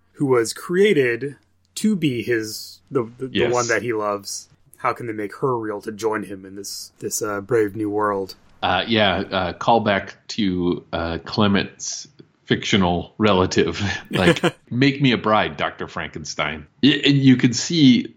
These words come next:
Speaker 2: the fear, the trepidation they have about this. They're like, "Well, hold up."
Speaker 1: Once this comes up, Picard's like,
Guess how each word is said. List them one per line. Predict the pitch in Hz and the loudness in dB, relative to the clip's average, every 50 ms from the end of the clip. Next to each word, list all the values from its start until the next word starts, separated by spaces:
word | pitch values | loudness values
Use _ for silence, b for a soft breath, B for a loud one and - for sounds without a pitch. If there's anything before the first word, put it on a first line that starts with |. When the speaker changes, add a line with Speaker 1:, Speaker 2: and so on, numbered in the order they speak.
| _ | _
Speaker 2:
the | - - 107 - 113 104 98 95 92 92 - - _ _ _ _ _ - | -14 -12 -4 0 2 4 4 4 0 -2 -4 -10 _ _ _ _ _ -20
fear, | - - - - - 151 170 185 208 226 214 170 - - | -20 -20 -8 -4 0 2 4 4 2 2 -2 -4 -2 -2
the | 123 | 0
trepidation | 120 - 170 175 165 165 139 135 139 139 135 - 113 95 87 87 - - _ _ - _ - | 2 2 0 2 2 4 4 6 4 4 2 -2 -4 -6 -8 -10 -14 -18 _ _ -20 _ -8
they | 104 101 | -6 -6
have | 92 98 113 107 98 92 - - | -4 -2 0 0 0 -2 -2 -6
about | 98 90 92 87 80 78 - | -10 -8 -6 -6 -8 -8 -10
this. | 82 80 - | -12 -12 -8
They're | 107 101 | -8 -6
like, | 92 87 87 95 | -6 -4 -4 -2
"Well, | 110 120 120 117 117 117 | 0 2 2 4 4 6
hold | 110 113 120 113 82 85 | 6 4 4 2 0 -2
up." | 78 71 - - _ _ _ _ - | -6 -8 -10 -16 _ _ _ _ -2
Speaker 1:
Once | 143 151 156 151 - | 0 2 2 2 0
this | - 160 156 - - - - - - - | -2 -2 -2 -2 -4 -8 -12 -18 -18 -6
comes | - 151 143 127 123 | -4 -2 -2 0 0
up, | 135 123 - | 0 0 -2
Picard's | - - - 143 139 127 - | -6 -4 -2 0 0 0 -2
like, | 127 110 110 - - | -4 -4 -4 -6 -8